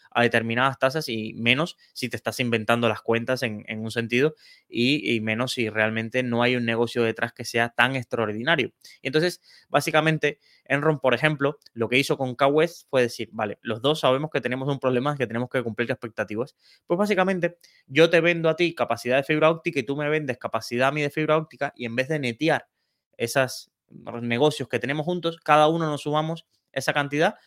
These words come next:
como si fuera un ingreso". Entonces, el volumen de negocio total era de quinientos millones que se intercambiaban entre una compañía y otra de capacidad de fibra óptica y ambas compañías se las montaron los quinientos millones para ellos.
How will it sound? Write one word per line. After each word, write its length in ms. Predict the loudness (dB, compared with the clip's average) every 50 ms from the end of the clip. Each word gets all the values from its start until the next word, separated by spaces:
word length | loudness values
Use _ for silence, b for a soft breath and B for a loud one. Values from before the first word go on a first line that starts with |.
| b b
como 180 | -2 0 0 -2
si 100 | -4 -4
fuera 180 | -4 -4 -4
un 80 | -4 -4
ingreso". 420 | -6 -6 -6 -6 -8 -8 -12 -18 _ _ _ _ _ _ _ -12
Entonces, 380 | -6 -4 -4 -4 -4 -8 -8 _
el 120 | -4 -2 0
volumen 340 | 2 2 2 2 0 -2
de 60 | -2 0
negocio 300 | 0 0 0 0 0 0
total 200 | 2 4 4 4
era 140 | 4 4 2
de 80 | 0
quinientos 360 | 0 -2 -4 -4 -2 -4 -4 -4
millones 420 | -2 -2 -2 -2 -2 -4 -8 -14 _ _ _ _ -8
que 80 | -6
se 80 | -6 -6
intercambiaban 600 | -4 -4 -4 -4 -4 -4 0 2 2 2 2 0 -2
entre 180 | -4 -4 -4
una 140 | -4 -2 -2
compañía 440 | -2 -2 -2 -2 -2 -2 -2 -4 -2
y 20 |
otra 240 | -2 -2 -2 -2 -2
de 80 | -2 -2
capacidad 380 | -2 -2 -2 -2 0 0 2
de 60 | 2 2
fibra 240 | 0 0 2 2
óptica 360 | 2 0 -2 -6 -6 -6 -6 -8 _ _ _
y 160 | -2 2 4
ambas 320 | 4 4 4 4 2 2 2
compañías 520 | -2 -2 0 0 0 0 0 -2 -4 -2
se 80 | 0 0
las 80 | 0 0
montaron 360 | -2 -4 -2 -2 -2 0 0
los 120 | -2 -2
quinientos 320 | -4 -4 -6 -4 -4 -6 -6 -4
millones 280 | -4 -4 -4 -4 -4 -2
para 200 | 0 0 2 2
ellos. 220 | 0 -2 -6 -10